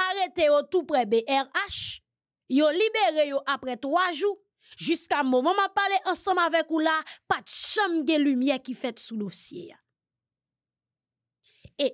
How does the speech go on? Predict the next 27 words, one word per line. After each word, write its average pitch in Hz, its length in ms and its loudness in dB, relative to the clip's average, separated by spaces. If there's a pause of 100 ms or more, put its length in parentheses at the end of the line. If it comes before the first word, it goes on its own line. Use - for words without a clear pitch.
frè 262 240 0
e 269 140 0
sè, - 180 0 (480)
raple 294 540 0
ou 277 120 0
masak 269 480 -4
la 370 140 -2
Saline 359 420 -2
fèt 370 240 -4 (300)
fin 508 480 -4
de 381 80 4 (100)
mil 294 360 0 (180)
dizuit, 247 720 -2 (560)
manda 370 680 2 (140)
kont 370 160 0
Jovenel 311 560 0
Moïse 277 400 -2
soti 262 560 -2 (480)
de 208 340 0
mil 277 240 -4
diznèf, 240 640 -2 (1120)
ok? 285 160 -2 (1300)
Tout 466 160 4
swit 392 420 0 (160)
apre, 311 320 -2 (480)
mèsenè 302 640 0
yo 277 100 2